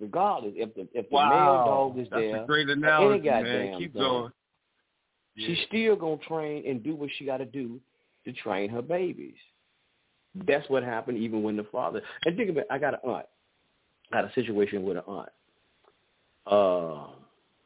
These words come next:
Speaker 1: I used to love going over their house when I was little. But her husband,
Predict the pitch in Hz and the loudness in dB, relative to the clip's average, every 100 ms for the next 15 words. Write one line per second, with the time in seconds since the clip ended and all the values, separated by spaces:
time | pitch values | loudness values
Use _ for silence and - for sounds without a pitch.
0 | _ _ _ 113 110 101 117 95 92 87 | _ _ _ -2 0 4 4 4 -2 -4
1 | 85 82 82 80 80 - 76 78 69 85 | -6 -8 -8 -6 -8 -8 -10 -10 -12 -10
2 | 80 67 73 95 87 113 143 139 107 95 | -8 -8 -6 -6 -4 -4 -2 -2 -2 -6